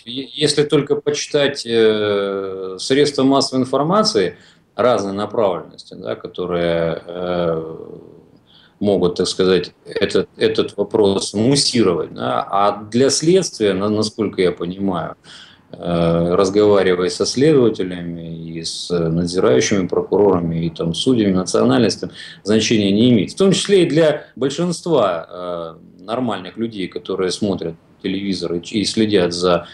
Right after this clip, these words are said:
этой историей, им, в общем-то, никакого дела нет до национальности, потому что дорожно-транспортное происшествие и до,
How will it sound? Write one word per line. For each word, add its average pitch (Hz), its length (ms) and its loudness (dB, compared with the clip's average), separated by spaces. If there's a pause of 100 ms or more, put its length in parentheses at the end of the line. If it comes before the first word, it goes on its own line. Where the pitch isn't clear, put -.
(140)
этой - 280 0
историей, 208 520 4 (240)
им, 156 160 2
в 165 40 4
общем-то, 135 300 -2
никакого 135 460 4
дела 117 240 2
нет 92 240 0
до 82 80 -14
национальности, 82 840 -10
потому 107 360 2
что 107 340 0 (220)
дорожно-транспортное 131 1120 0
происшествие 135 960 -2
и 117 100 -12
до, 190 460 2